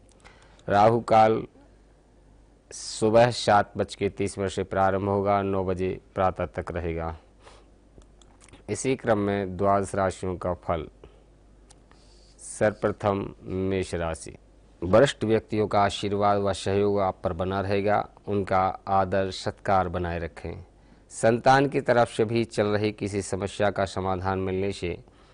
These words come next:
मन में शांति मिलेगी। आप अपने व्यक्तिगत कार्यों पर उचित तरीके से ध्यान केंद्रित कर पाएंगे। कुछ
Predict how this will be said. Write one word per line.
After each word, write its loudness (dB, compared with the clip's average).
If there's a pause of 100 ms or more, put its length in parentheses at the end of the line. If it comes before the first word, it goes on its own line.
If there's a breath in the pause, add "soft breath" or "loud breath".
(140 soft breath)
मन 0
में 0
शांति -4
मिलेगी। -8 (600 soft breath)
आप 6
अपने 0
व्यक्तिगत 0
कार्यों 2
पर -2
उचित -4 (100)
तरीके -2
से -8
ध्यान -4
केंद्रित -4
कर -4
पाएंगे। -2 (680 soft breath)
कुछ 2